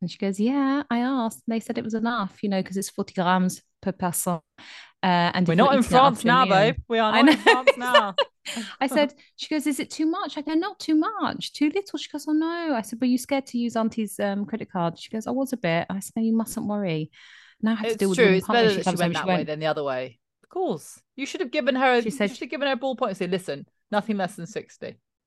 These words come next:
Speaker 2: That would have gi-, given you two chunks. Thank you so much for listening, for tuning in to Tune Out. We are in Woking.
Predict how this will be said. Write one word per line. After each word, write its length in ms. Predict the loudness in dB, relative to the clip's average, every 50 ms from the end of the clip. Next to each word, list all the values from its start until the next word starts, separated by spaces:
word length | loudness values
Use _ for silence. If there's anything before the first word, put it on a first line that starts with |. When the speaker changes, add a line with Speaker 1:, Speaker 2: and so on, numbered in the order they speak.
| _ _
Speaker 2:
That 120 | -4 -4 -4
would 100 | -4 -8
have 80 | -8 -8
gi-, 380 | -10 -12 -12 -12 _ -20 -12 -8
given 220 | -6 -6 -4 -6
you 80 | -8 -8
two 180 | -6 -6 -8 -6
chunks. 500 | -4 -4 -4 -4 -6 -10 -16 -20 -20 _ _ _ _ _ _ _ -20 -20 _ _ _ 2
Thank 200 | 2 2 4 2
you 80 | 0 0
so 380 | 2 4 4 6 4 2 0 2
much 400 | 4 4 6 4 4 0 -4 -2
for 80 | 0 0
listening, 560 | 0 0 -2 -2 -2 0 0 0 -2 -4 -8 -12 -8
for 60 | -8
tuning 440 | -8 -8 -6 -6 -4 -2 -2 0 0 0
in 240 | 0 0 0 -2 -2
to 100 | -6 -10
Tune 340 | -12 -10 -6 -6 -6 -4 -4
Out. 440 | -4 -4 -4 -6 -6 -8 -12 -14 -14 -14 _ _ -4
We 400 | -2 0 0 0 0 -2 -6 -6 -4 0
are 300 | 2 4 4 4 4 2
in 160 | 0 -2 0
Woking. 460 | 0 0 -2 -2 -4 -8 -12 -10 -10